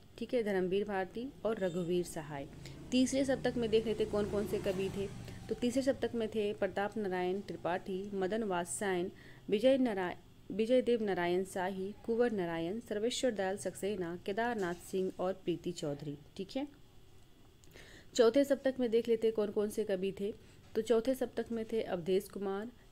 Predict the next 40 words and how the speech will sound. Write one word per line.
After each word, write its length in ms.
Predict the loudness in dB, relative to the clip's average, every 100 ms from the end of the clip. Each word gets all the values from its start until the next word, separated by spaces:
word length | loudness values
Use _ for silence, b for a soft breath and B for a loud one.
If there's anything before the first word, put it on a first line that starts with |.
| -2
राजकुमार 520 | -2 -2 -4 -4 -4
कुंभज, 420 | -4 -2 -2 -4
स्वदेश 520 | -4 -2 0 0 -2 -2
भारती, 440 | -4 -2 -4 -4
नंद 260 | -2 -2 -2
किशोर 380 | -4 -4 -2
आचार्य, 380 | -2 -2 -4 -4
सुमन 380 | -6 -4 -2 0
राजे, 340 | 0 -2 -2
श्री 260 | -6 -4 -2
राम 300 | 0 -2 -2
वर्मा 300 | -2 -2 -4
और 320 | -4 -4 -2
राजेंद्र 480 | -2 -4 -4 -4 -4
किशोर, 580 | -4 -8 -6 -6 -8 -12 -18 -18 -12
ठीक 200 | -4 -2
है। 140 | -2 B B B B -4
सभी 380 | -2 2 2
सप्तक 380 | 2 -2 0 0 0
में 140 | -2
कितने 340 | -2 -4 -2 -2
कवि 220 | -2 -2
शामिल 420 | -4 -2 -2 -2 0
थे? 180 | -2 -2 B -18
तो 60 | -10
सभी 340 | -4 0 0
सप्तक 360 | 0 -4 -4 -4 0
में 320 | 0 0 -4 -8 -12
सात 460 | -4 0 0 -2
कवि 260 | -2 0 0
शामिल 440 | -2 -4 -2 -2 -4
थे, 100 | -6
ठीक 240 | -8 -6 -2
है, 140 | -2
और 120 | -2
सातों 340 | -4 -4 -2 -4
कवि 220 | -2 -2
बिल्कुल 280 | -2 -2 -2
अलग-अलग 440 | 0 0 -2 -4 -6
थे। 120 | -10